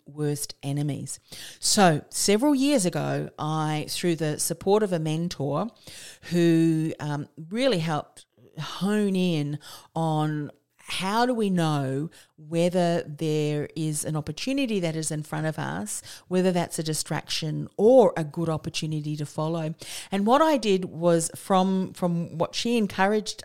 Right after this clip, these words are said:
us and the rest of the, the clients in her coaching program to do, I expanded that to put it through the lens of someone who was an explorer,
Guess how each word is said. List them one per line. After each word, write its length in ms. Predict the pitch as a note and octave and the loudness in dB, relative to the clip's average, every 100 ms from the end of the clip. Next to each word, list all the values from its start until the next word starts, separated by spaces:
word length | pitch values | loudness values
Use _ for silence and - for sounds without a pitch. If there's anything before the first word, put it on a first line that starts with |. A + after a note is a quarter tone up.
| - | -8
us 260 | D3 - | -6 -6
and 240 | - D3+ - D3+ | -6 -6 -6 -8
the 120 | D#3 | -4
rest 280 | D#3 D3+ - | -4 -4 -6
of 140 | D3+ | -6
the, 340 | D3+ D3 C#3+ E2+ | -4 -4 -4 -6
the 440 | C#3+ C#3+ D#3 C#3 D3 | -6 -6 -6 -10 -12
clients 520 | - D3+ D3 - - | -8 -4 -4 -4 -4
in 140 | D3 | -2
her 100 | D3 | -4
coaching 460 | - D#3+ - F3+ F3+ | 0 -2 -2 -4 -4
program 480 | D3+ D3 D3+ D3 D3 | -4 -4 -4 -6 -6
to 120 | D#3+ | 0
do, 200 | F#3+ E3+ - - - | 2 2 0 -14 -8
I 180 | F#3+ A3+ | 0 0
expanded 680 | B3 - - E3+ E3+ F3 E3 | 0 -2 -2 0 0 0 -2
that 200 | C#3+ - | -6 -8
to 80 | E3 | -4
put 180 | G#3 A3 | -2 -2
it 100 | - | -4
through 240 | A#3 A#3+ | 0 4
the 80 | A#3 | 4
lens 500 | G3 E3 D#3+ D#3 D3+ - - E3 | 4 2 0 -4 -10 -16 -18 -10
of 100 | - | -4
someone 340 | F#3 D#3+ D#3+ | -2 -2 -2
who 160 | C#3+ D#3 | -2 -2
was 280 | D#3+ D#3+ | 0 -2
an 100 | E3 | -2
explorer, 560 | D#3 - - C#3 C#3 | -6 -8 -8 -6 -4